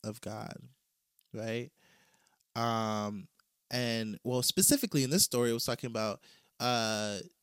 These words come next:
Jacob and Esau's inheritance, but I'm tying it in with the inheritance of God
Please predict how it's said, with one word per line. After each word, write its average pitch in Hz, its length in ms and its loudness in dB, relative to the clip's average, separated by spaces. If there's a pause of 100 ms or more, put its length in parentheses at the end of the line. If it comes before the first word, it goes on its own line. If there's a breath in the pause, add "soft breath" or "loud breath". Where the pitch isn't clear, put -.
(160)
Jacob 139 460 2
and 113 120 -2
Esau's 127 440 0
inheritance, 90 580 -8 (140)
but 156 320 4
I'm 123 120 -4
tying 123 360 2
it 107 100 -6
in 110 320 0
with 110 140 -4
the 107 100 -4
inheritance 104 480 -4
of 98 100 -4
God 98 360 -2